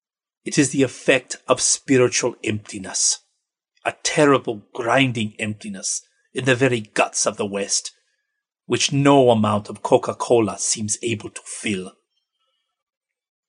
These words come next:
We rolled down gloomy streets toward the hotel.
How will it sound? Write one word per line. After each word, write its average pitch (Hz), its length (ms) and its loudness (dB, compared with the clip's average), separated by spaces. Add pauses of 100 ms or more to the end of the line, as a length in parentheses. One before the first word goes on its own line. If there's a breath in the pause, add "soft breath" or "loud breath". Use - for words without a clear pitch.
We 147 140 2
rolled 170 500 4
down 160 280 4
gloomy 151 400 4
streets 139 520 2
toward 131 280 0
the 123 80 0
hotel. 110 600 -2